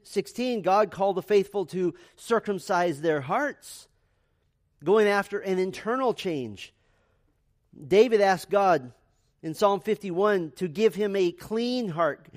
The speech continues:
He says, "Create in me a clean heart." That's an internal change. Jesus called Nathanael in John one forty-seven, quote, "An Israelite indeed, in whom there is no deceit." That's a heart condition,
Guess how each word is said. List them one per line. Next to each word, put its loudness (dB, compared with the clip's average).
He -16
says, -2
"Create 2
in -2
me -2
a 2
clean -6
heart." -6
That's -2
an -4
internal -4
change. -6
Jesus -2
called 0
Nathanael -2
in -10
John 0
one -2
forty-seven, -2
quote, 2
"An 2
Israelite 4
indeed, 0
in -2
whom -2
there 4
is 0
no 2
deceit." -6
That's -4
a -4
heart -2
condition, -4